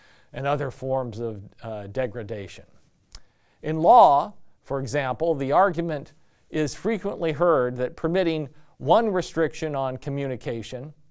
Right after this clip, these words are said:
a restriction not in itself troubling and perhaps even desirable, will increase the likelihood that subsequent courts will, um,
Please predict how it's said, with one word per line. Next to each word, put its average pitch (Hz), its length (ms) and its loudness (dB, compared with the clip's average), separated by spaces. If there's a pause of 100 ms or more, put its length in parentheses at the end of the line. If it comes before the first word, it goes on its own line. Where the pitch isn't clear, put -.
(880)
a 151 80 0
restriction 165 640 -2
not 190 240 2
in 208 60 -10
itself 202 480 0
troubling 151 580 2 (160)
and 170 140 -6
perhaps 190 360 2
even 175 280 0
desirable, 151 800 2 (380)
will 156 160 2
increase 214 440 -2
the 196 100 0
likelihood 147 800 2 (600)
that 139 400 0
subsequent 196 640 0
courts - 560 -6 (380)
will, 147 600 2 (340)
um, 131 440 2